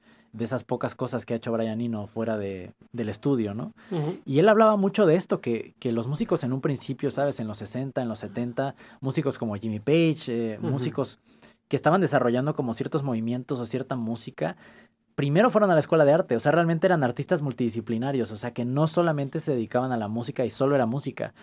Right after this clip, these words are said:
Speaker 1: O sea, la música era un medio para expresar toda esta,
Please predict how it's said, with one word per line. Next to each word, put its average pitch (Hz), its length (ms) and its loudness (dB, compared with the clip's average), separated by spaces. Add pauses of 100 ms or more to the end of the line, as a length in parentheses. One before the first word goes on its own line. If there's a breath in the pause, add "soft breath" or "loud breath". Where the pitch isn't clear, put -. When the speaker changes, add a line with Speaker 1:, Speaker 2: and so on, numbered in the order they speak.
Speaker 1:
O - 80 -20
sea, 147 100 6
la 135 80 4
música 165 320 0
era 160 60 4
un 165 80 0
medio 160 240 4
para 131 160 2
expresar 127 460 -2
toda 151 460 4
esta, 139 380 0